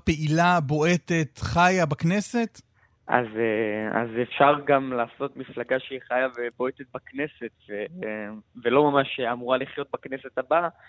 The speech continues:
Speaker 2: להשתמש בה כמפלגת מדף לכנסת הבאה, אבל מה שאני אומר זה שה-, אה, גדעון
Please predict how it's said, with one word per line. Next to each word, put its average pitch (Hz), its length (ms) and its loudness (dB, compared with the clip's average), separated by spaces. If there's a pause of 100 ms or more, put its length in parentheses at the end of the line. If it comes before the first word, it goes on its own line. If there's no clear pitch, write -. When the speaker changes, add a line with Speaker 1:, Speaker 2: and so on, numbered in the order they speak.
(240)
Speaker 2:
להשתמש 131 440 -8
בה 151 80 0
כמפלגת 143 520 -10
מדף 131 280 -4
לכנסת 135 280 -10
הבאה, 143 160 -6
אבל 123 120 -8
מה 127 120 -6
שאני 127 260 -8
אומר 147 300 -6 (640)
זה 120 360 -8
שה-, 113 380 0 (260)
אה, 104 420 -4 (260)
גדעון 165 320 2